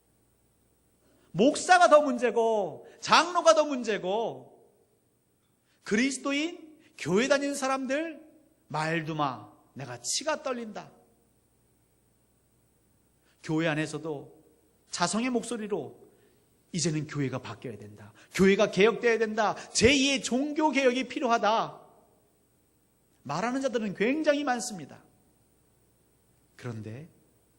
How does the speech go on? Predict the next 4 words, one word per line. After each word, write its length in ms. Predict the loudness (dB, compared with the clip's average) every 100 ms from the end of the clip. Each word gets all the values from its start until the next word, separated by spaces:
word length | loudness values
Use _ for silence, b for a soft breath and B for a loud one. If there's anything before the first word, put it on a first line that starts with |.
| _ B B B
정말 420 | 8 8 8 4
그 80 | 0
하나님의 560 | -6 0 2 2 0 0
말씀이 880 | 0 0 -4 -10 -8 -8 -6 -8